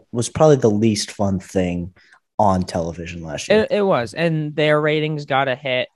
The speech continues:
Speaker 2: took a hit, and they did not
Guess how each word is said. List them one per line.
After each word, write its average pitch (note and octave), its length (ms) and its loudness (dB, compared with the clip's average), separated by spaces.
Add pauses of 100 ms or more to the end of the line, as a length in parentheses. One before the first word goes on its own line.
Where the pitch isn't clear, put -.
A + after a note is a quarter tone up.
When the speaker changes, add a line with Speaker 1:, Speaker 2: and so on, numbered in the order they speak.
Speaker 2:
took C#3 160 -8
a B2+ 100 -2
hit, B2 360 -4
and G#2+ 260 -10 (520)
they A2+ 300 -6 (220)
did B2 160 -6
not A#2+ 400 -8